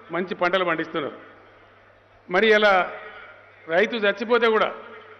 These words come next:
దురదృష్టవశాత్తు వాళ్ళని చచ్చిపోతే కూడా బ్రహ్మాండంగా ఐదు లక్షల రూపాయలు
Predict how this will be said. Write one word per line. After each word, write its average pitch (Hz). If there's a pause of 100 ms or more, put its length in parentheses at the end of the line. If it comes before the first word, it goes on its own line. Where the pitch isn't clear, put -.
(420)
దురదృష్టవశాత్తు 202
వాళ్ళని 180
చచ్చిపోతే 175
కూడా 214 (680)
బ్రహ్మాండంగా 196
ఐదు 175
లక్షల 175
రూపాయలు 196